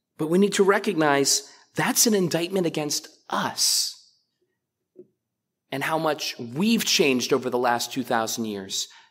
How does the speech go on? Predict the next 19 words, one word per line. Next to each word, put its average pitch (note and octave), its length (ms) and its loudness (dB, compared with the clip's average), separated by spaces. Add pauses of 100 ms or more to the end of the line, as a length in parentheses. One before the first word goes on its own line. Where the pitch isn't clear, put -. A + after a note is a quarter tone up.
(140)
not B2 320 -2
the E3 60 -4
scriptures. - 960 -4 (2000)
'Cause C3 180 -12
look, D3+ 420 -2 (960)
when, C#3+ 200 2 (100)
what C#3 180 4
Jesus A3 520 0
had G3 200 -2
in F3+ 200 0
mind F3 400 0
here, G2 420 -6 (340)
and G#2 220 -8 (160)
by C#3+ 140 4
the D3 80 0
way, C#3 80 6
I, C#3 240 0
I - 20 -2
don't C#3 240 -2